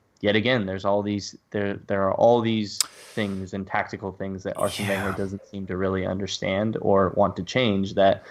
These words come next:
Speaker 1: he's not getting the best out of a lot of players that could be doing a lot better.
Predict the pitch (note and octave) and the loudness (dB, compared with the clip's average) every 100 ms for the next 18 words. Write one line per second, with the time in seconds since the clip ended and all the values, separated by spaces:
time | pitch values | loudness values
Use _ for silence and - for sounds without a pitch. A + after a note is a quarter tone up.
0 | - - G2+ G2 F#2 G2+ G2 F2+ G2 - | -8 0 2 2 2 0 0 2 0 2
1 | G2 F#2 F#2 F#2+ F#2+ F#2 G2 G2 F#2+ G2 | 0 2 2 4 4 4 -2 -4 -4 -6
2 | - G2+ F2+ F#2 F2+ F2 - F2+ - - | -6 -4 0 0 0 0 2 4 4 0
3 | - - | -4 -4